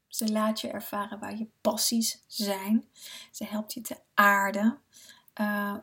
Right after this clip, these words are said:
het helpt ook met in slaap komen. Nou,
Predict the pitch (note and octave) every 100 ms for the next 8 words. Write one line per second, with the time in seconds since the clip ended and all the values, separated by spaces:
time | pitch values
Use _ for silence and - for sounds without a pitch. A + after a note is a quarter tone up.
0 | - A3 - - A3 A3 - G#3 - G#3+
1 | G#3 - - G#3 A3 - G#3+ F#3+ F3+ -
2 | - G#3 G#3+ A3 A#3 C#4+ _ _ _ _
3 | _ _ _ _ - A3